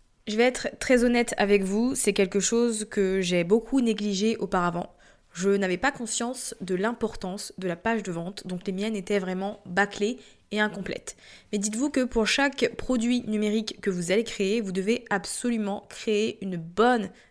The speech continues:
page de vente. Ça va être déterminant pour le nombre de ventes que vous allez faire. Donc c'est une page qui va contenir un titre accrocheur, qui va énumérer les avantages de votre formation. Vous allez également détailler ce qu'elle contient.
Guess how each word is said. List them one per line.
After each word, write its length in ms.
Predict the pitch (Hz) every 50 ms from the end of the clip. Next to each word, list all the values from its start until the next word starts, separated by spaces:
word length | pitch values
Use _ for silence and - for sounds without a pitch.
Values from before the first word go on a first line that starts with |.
| _ _
page 360 | - 202 190 190 196 196 - - _ _ -
de 80 | 196
vente. 340 | 185 180 160 - - - - - - -
Ça 140 | - - 196
va 100 | 196 220
être 160 | 226 220 - - -
déterminant 720 | 196 226 277 254 269 262 240 220 214 196 180 185 220 - - - - - _
pour 140 | - 214 214
le 60 | 208
nombre 300 | 208 220 240 247 220 214
de 120 | 196 196 185
ventes 260 | 185 214 240 247 -
que 80 | -
vous 180 | 214 196 185 180
allez 140 | 196 190 185
faire. 300 | 180 - - - - - _ _ _ _ _ _ _ _ _ _ _ -
Donc 140 | 196 190 180
c'est 180 | - - 311
une 120 | 302 247 220
page 400 | 220 202 220 247 269 254 247 - -
qui 140 | - - 202
va 140 | 190 190 190
contenir 800 | 190 - 220 208 - 220 214 214 214 214 214 214 202 196 - - -
un 360 | 170 170 170 170 170 165 170
titre 380 | - - - 262 - - - - -
accrocheur, 760 | 190 190 185 - - 180 - - - 208 226 262 277 262 226 -
qui 160 | - - 202
va 160 | 196 196 -
énumérer 720 | - 233 254 254 262 254 247 254 240 233 247 240 233 - - -
les 340 | 185 180 180 175 165 175
avantages 640 | 220 233 226 226 214 202 - 208 202 202 190 170 160 - - - - - - _ _ _ -
de 160 | 170 175 233
votre 300 | 254 233 214 220 - 202
formation. 500 | 180 - 185 180 170 165 - - 208 330 - - - - - - - - - - _ - -
Vous 140 | 196 196 220
allez 160 | 220 247 262
également 600 | - - 220 202 226 220 220 220 226 220 - - 185
détailler 800 | 185 185 185 247 269 262 277 247 233 226 233 233 233 - 233 -
ce 180 | - - - 202
qu'elle 300 | 202 202 190 180 175 -
contient. 440 | - 165 160 - - 196 247 381